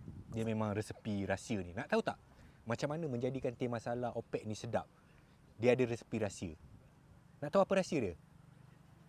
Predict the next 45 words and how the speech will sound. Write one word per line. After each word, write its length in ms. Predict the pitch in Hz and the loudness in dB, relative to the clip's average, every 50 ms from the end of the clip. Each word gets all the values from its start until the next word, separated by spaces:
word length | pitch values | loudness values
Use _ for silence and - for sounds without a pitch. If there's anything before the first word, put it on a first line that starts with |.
| - - - | -20 -20 -6
Kalau 160 | - 143 170 185 | -2 2 2 4
saya 160 | - - 175 | 6 6 6
bagi 160 | 156 160 151 | 6 6 8
tahu, 240 | - 165 180 220 190 | 8 8 8 8 6
dia 80 | 214 | 6
tidaklah 320 | 202 240 226 247 - 135 120 | 4 4 4 4 6 6 6
jadi 220 | 139 135 127 131 123 | 6 8 8 8 8
rahsia. 400 | 135 - - 302 302 302 247 180 - - - - | 8 8 6 6 6 8 8 6 6 4 -4 -14
<laughs> 260 | - - - - - | -16 -16 -14 -14 4
Saya 160 | - - 277 | 8 8 10
pun 120 | 247 214 175 | 10 10 12
tak 200 | - 147 147 147 - | 12 10 10 8 6
tahu. 280 | 277 294 320 294 214 - - - - - | 6 6 8 6 4 4 0 -4 0 2
Tapi 160 | 208 220 269 277 | 4 4 4 4
teh 120 | - 285 277 | 4 4 4
dia 120 | 294 302 285 | 6 8 10
memang 160 | 247 208 175 | 10 10 8
sedap. 240 | - 151 131 110 95 | 8 8 6 6 6
Ah, 160 | 95 101 101 101 | 6 2 2 2
siapa 160 | 127 131 - 196 | 0 0 0 0
nak 160 | 196 202 165 160 | -2 0 0 0
datang, 280 | 175 185 - 240 226 | 0 2 2 2 2
boleh 200 | 196 175 156 143 | 4 4 4 4
datang 240 | 143 135 - 120 113 | 4 4 4 2 0
kat 80 | 110 117 | 0 0
sini. 160 | 110 107 98 104 | -2 -2 0 2
Vibe 160 | 175 202 185 | 0 2 2
dia 120 | 233 240 | 2 2
memang 200 | 220 214 190 160 | 2 4 4 4
best. 280 | 123 117 190 - - - - - - - - - | 4 4 2 2 0 -6 -20 -20 -20 -20 -12 -2
Dia 120 | - 131 143 | 2 2 4
jual 200 | 147 180 180 - | 4 4 2 2
pakai 240 | - - - 120 | 2 0 0 0
basikal 480 | 113 117 117 - - - - 135 131 127 127 | 2 2 0 0 -2 -2 0 2 2 2 0
tu. 80 | 135 | -2
Kita 240 | - - 143 - 156 | -4 -2 0 0 2
rasa 200 | 165 156 - 175 | 0 0 0 -2
macam 240 | 151 143 - 151 131 | -2 -2 -2 -4 -4
kembali 400 | - 131 127 127 131 139 139 131 | -2 0 0 0 0 0 -4 -6
ke 120 | - 131 120 | -4 -4 -4
tahun 280 | - 113 120 123 120 110 | -2 -2 -2 -2 -2 -2
lapan 240 | 107 - - 113 110 | -4 -4 -2 -4 -4
puluhan, 520 | 113 123 120 - - 113 110 110 107 107 107 - - - - - - - - - | -2 -4 -4 -2 0 2 2 2 2 0 -4 -8 -14 -20 -20 -20 -20 -20 -8 -4
tujuh 200 | 117 110 107 110 | -4 0 0 0
puluhan 320 | 104 110 110 104 98 107 | 0 0 -2 -2 0 0